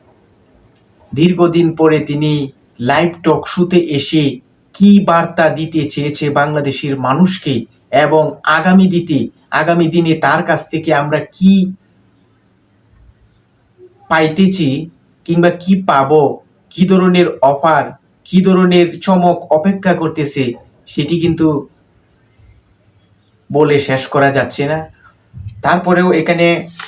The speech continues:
আমি আসলে কথাগুলা বলার চেষ্টা করলাম যে মেজর ডালিম এত বছর পর আলোচনায় এলো, এসেই কিন্তু আওয়ামী লীগ সম্পর্কে যেভাবে বলেছি, বিএনপিকে তো একেবারে ডাউন করে দিয়েছি, জামাত সম্পর্কে কোনো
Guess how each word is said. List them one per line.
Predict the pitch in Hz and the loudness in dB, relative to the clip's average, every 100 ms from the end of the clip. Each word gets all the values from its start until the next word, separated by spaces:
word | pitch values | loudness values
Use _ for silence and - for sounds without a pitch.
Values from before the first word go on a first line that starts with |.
| - - - | -16 -16 -6
আমি | 135 151 165 | -4 -2 -2
আসলে | 143 165 170 | -2 -2 0
কথাগুলা | 147 139 151 160 156 | 0 -2 0 0 0
বলার | 170 185 180 | 2 2 2
চেষ্টা | 156 127 - 180 | 0 -4 -2 0
করলাম | 185 143 139 170 | 2 2 0 -4
যে | 151 156 | -2 -2
মেজর | 139 139 185 190 | 0 0 2 0
ডালিম | 135 131 160 160 - | 0 -2 0 -2 -2
এত | - 156 196 | -4 -2 0
বছর | 185 175 196 190 185 | 0 0 0 0 0
পর | 165 151 - | 0 -2 0
আলোচনায় | 139 160 165 160 151 143 - | -2 -2 -2 -4 -2 -2 -2
এলো, | 143 170 135 131 - _ _ _ _ _ _ _ _ _ | 0 2 0 -4 -12 _ _ _ _ _ _ _ _ _
এসেই | 185 196 - 254 240 | 2 2 0 -2 0
কিন্তু | 214 202 185 185 165 - | 2 2 4 2 2 2
আওয়ামী | 160 170 175 | 2 2 2
লীগ | 185 | 2
সম্পর্কে | 185 170 170 170 160 | 0 -2 -2 -2 -2
যেভাবে | 160 165 160 | -2 -2 -2
বলেছি, | 156 160 151 160 | -2 -2 -2 -4
বিএনপিকে | 139 151 160 156 160 160 | -4 -4 -4 -6 -6 -4
তো | 147 | -2
একেবারে | 139 - 143 139 127 _ _ _ _ - | -4 -4 -4 -4 -6 _ _ _ _ -6
ডাউন | 123 143 156 | -2 -2 -2
করে | 151 135 | 0 0
দিয়েছি, | 131 123 - 113 - _ _ _ | 0 -6 -6 -10 -10 _ _ _
জামাত | - 131 165 175 | -4 0 0 -2
সম্পর্কে | 185 165 160 156 | -4 -4 -4 -4
কোনো | 143 151 151 139 | -4 -4 -4 -6